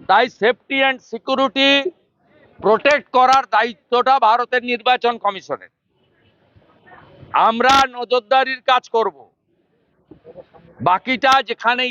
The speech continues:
ইডি মার খায়, এনআইএ মার খায়, সিবিআই অফিস মুখ্যমন্ত্রী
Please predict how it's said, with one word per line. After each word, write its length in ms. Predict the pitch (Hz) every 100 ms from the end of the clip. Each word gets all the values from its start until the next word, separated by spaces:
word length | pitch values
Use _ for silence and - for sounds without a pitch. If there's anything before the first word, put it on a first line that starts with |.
| 220
ইডি 180 | 208 262
মার 220 | 269 247 -
খায়, 260 | 143 123 113 _ _ _ _ _ _ - - _ _ - - 170
এনআইএ 420 | 214 254 262 262 262
মার 240 | 247 240 -
খায়, 300 | 151 131 123 _ _ _ _ _ _ _ -
সিবিআই 520 | - 226 254 262 269 254
অফিস 340 | 254 269 254 202
মুখ্যমন্ত্রী 560 | 247 - 254 262 247